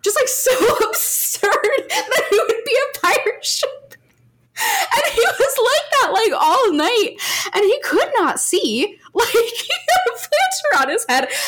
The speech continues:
And again, he made it from real, real wood. But the kicker of this story is not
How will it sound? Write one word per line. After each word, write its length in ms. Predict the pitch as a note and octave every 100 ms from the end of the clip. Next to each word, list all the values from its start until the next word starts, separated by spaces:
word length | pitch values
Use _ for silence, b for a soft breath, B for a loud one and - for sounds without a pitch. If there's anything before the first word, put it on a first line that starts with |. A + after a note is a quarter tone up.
| B
And 120 | F#4
again, 260 | G4+ - A4
he 200 | G#4+ G4+
made 160 | E4 A#4
it 140 | F#4
from 200 | G4 F4
real, 300 | C#4+ F4 F4
real 440 | A3+ D4+ G#4+ G#4 A3+
wood. 420 | B3 F3 E3+ G3+ B B B B
But 200 | E4 D#4+
the 80 | D#4+
kicker 500 | - G4 G#4 C5 C#4+
of 200 | D#4+ B3+
this 220 | D4 -
story 440 | - C4+ B3 A#3
is 240 | G3+ B3+ C4
not 520 | A3+ A#3 F4+ G4+